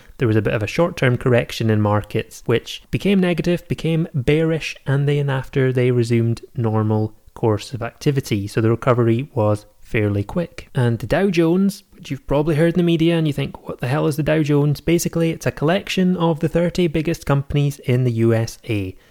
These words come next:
So it's a pretty good reflection of the big players in the U S market. And typically when you look at market crashes, you normally judge things by the U S A because they are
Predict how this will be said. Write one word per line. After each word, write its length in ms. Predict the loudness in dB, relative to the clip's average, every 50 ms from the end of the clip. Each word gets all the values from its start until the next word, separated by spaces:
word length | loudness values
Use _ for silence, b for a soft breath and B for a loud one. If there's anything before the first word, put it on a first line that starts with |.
| b b
So 80 | -10
it's 80 | -10 -8
a 60 | -4
pretty 200 | -2 -2 -2 0
good 180 | 0 2 2 0
reflection 500 | 0 -2 -4 -4 -4 -6 -6 -2 0 0
of 80 | 2 2
the 80 | 2
big 240 | 2 0 0 0 0
players 400 | 0 2 2 4 4 2 0 -2
in 160 | -2 -2 0
the 80 | 0 0
U 180 | 0 0 0 0
S 240 | -2 -2 -4 -4
market. 540 | -4 -2 -2 -2 -4 -4 -4 -6 -6 -6 -10 b b b b b b b b b
And 200 | -4 -4 -2 0
typically 400 | 0 0 -2 0 -2 -2 0 0
when 360 | 2 2 2 2 2 0 -2 -6 _ -6
you 160 | -2 0 2
look 180 | 2 2 0 0
at 80 | -2
market 440 | -2 -2 -2 -2 -4 -6 -8 -8 -6
crashes, 580 | -2 -2 -2 -2 -2 -4 -2 -2 -2 -2 -4 -6 -8 _
you 140 | -2 0 2
normally 480 | 2 2 2 2 2 2 2 0 0
judge 340 | 0 0 0 0 0 -2 -2
things 260 | 0 0 2 2 0 0
by 180 | 0 0 0
the 120 | 0 0 0
U 200 | 0 2 2 2
S 240 | 0 -2 -2 -2
A 180 | 0 0 0 0
because 380 | -2 -4 -4 -2 -2 -2 -2 -2
they 140 | -2 0
are 400 | 2 2 2 2 2 2 0 -2